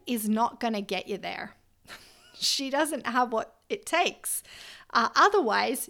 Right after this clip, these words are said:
you would have gotten the goal. You would be living the vision. And so we need to get clear on, okay, what is my version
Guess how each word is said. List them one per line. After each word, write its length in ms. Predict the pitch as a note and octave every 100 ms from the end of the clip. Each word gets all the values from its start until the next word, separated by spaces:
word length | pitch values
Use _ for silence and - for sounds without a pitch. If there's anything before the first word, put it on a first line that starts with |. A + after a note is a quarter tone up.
| -
you 360 | G3 G#3+ B3
would 580 | A3 A3+ A3+ A3 G#3 G#3 - - _ _ _ _ -
have 200 | A#3+ A#3
gotten 320 | C4+ C#4 A#3+
the 80 | G#3
goal. 440 | G#3 C#4 G3 - - _ _ F4
You 200 | A3 A3+
would 260 | A3 G#3 G#3
be 380 | A3 G#3 G3+ -
living 460 | A#3 B3 B3+ A#3+ G#3
the 80 |
vision. 560 | G3+ B3 D4 G3 - - - - - - - - - _ -
And 160 | - B3
so 360 | - B3 A#3 A#3
we 140 | B3+
need 200 | C#4 D#4+
to 80 | -
get 200 | C4 -
clear 320 | - B3 A3+
on, 160 | G#3+ G#3+
okay, 300 | A#3 A#3 G#3+
what 260 | A#3 E4+
is 240 | E4 D4+ -
my 220 | A3+ G#3+
version 720 | G3 G3+ G#3+ G#3+ G#3+ G3+ F#3+